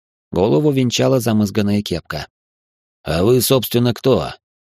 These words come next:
Иван Иванович с интересом рассматривал визитёра, который с раздражением осматривался. "Никитин Сергей Сергеевич, представитель муниципалитета посёлка Западные Врата. Так, кот, это вы? По документам вам двадцать пять лет.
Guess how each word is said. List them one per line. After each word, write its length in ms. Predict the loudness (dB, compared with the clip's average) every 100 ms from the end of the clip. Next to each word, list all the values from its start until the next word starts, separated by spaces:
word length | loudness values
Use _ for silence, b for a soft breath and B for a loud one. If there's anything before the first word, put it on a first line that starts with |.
| _ _ _
Иван 320 | -2 0 2 2
Иванович 440 | 2 2 0 0
с 100 | -2
интересом 500 | -2 0 0 0 -2
рассматривал 600 | -2 -2 -4 -2 -2 0
визитёра, 640 | 0 0 -2 -4 -6 -8 -12 _ _
который 420 | -10 -4 -2 -2
с 80 | -2
раздражением 720 | -4 -2 -2 0 -2 0 0
осматривался. 760 | 0 -2 -6 -6 -10 -8 -10 -12 -18 _ _ _ _ _ _ -8
"Никитин 500 | -4 -2 0 0 0
Сергей 360 | 0 0 0
Сергеевич, 640 | 0 0 2 2 2 0 -6 _
представитель 640 | -2 0 2 2 2 2
муниципалитета 840 | 2 0 0 0 0 0 0 0 -2
посёлка 520 | -2 0 0 0 0
Западные 460 | 0 0 0 0 0
Врата. 460 | 0 -2 -2 -4 -6 _ _ _ -2
Так, 300 | -2 -2 -4
кот, 340 | 0 2 0 -4
это 240 | -2 2
вы? 220 | 2 2 0 _ _ _ _ -4
По 80 | 0
документам 640 | 2 2 2 2 2 2
вам 260 | 2 2
двадцать 420 | 2 2 2 -2 0
пять 220 | -2 0
лет. 340 | 0 0 -4